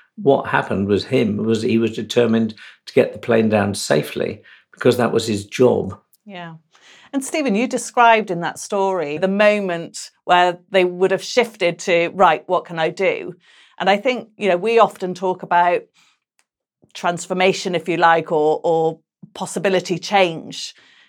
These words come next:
Speaker 2: It, you know, can be generated by a catastrophe where most people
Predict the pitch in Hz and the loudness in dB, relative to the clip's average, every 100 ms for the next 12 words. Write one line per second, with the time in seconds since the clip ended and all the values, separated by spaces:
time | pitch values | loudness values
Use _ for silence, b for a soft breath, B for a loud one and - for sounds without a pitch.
0 | b _ 180 180 - 202 160 - - 214 | b _ -2 -2 0 0 0 0 0 0
1 | 202 190 185 220 226 233 214 196 202 180 | 2 0 4 6 6 6 4 2 2 -2
2 | 180 185 180 196 _ - 180 175 180 - | 0 0 -2 -10 _ 2 4 2 -2 -4
3 | 196 - - - - - 220 - b b | -2 -2 -8 -6 -6 -6 -8 -12 b b
4 | b b - 190 180 185 196 190 214 269 | b b 2 4 6 4 -2 -6 2 4
5 | 294 - - 190 160 - 123 76 156 | 2 -2 -8 -8 -6 -4 -2 -4 -8